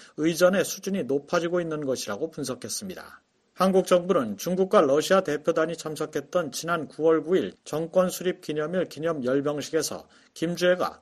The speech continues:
주석단 중앙에 앉았던 점, 그리고 십일월 김 위원장과 공군사령부를 방문했을 때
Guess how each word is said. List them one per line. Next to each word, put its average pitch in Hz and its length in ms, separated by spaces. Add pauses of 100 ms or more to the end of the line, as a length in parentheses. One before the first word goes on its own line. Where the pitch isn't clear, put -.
(260)
주석단 180 520
중앙에 156 380
앉았던 135 500
점, - 120 (340)
그리고 160 400 (220)
십일월 185 500
김 165 200
위원장과 175 640
공군사령부를 165 840
방문했을 143 560
때 98 220